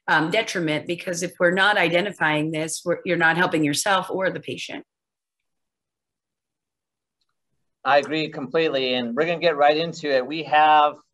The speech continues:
Speaker 2: um, you know, a couple questions that were submitted beforehand. And this one is going to open up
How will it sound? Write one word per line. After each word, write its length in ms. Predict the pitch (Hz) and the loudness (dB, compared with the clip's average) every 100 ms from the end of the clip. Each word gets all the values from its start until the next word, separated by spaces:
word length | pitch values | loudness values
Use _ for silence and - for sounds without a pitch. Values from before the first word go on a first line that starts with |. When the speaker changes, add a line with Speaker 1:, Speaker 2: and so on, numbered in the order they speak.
| _ | _
Speaker 2:
um, 340 | 131 127 127 123 | -4 -2 -2 -6
you 80 | 135 | -2
know, 120 | 127 | -2
a 120 | 120 | -2
couple 240 | - 175 175 | -2 -2 -2
questions 400 | 170 160 165 151 | -2 -4 -6 -4
that 140 | 143 | -4
were 80 | 127 | -4
submitted 400 | - 143 143 120 | -10 -8 -8 -8
beforehand. 720 | - - 143 139 135 127 123 - _ _ _ _ | -8 2 2 4 0 0 -4 -10 _ _ _ _
And 140 | 123 | -4
this 140 | 165 196 | -4 0
one 160 | 196 | 0
is 100 | 160 | 0
going 280 | 147 151 147 | 0 0 -2
to 100 | 135 | -4
open 340 | 131 135 143 139 | 0 0 0 -2
up 220 | 135 135 | 0 -2